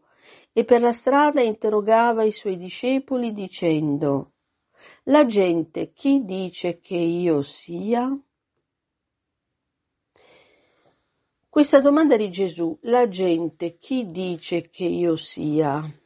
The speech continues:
non esprime di certo la curiosità di sapere cosa pensa di lui la gente, ma prepara i discepoli alla risposta che Gesù attende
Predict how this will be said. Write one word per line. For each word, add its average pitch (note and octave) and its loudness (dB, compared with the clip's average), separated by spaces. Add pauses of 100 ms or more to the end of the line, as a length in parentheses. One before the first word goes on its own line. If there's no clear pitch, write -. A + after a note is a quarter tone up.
(580)
non A#3+ 4
esprime B3 2
di F3+ -8
certo G3+ -2
la E3+ 0
curiosità F3+ -6
di G3+ -2
sapere F#3+ -2
cosa D3+ -4
pensa E3 -2
di D3+ -4
lui E3+ 0
la C#3+ -6
gente, - -6 (1200)
ma A#3 4
prepara F#3 2
i E3+ 0
discepoli F3+ -6 (340)
alla G#3 4
risposta C#4 0
che A3+ 0
Gesù G3 0
attende C4 -2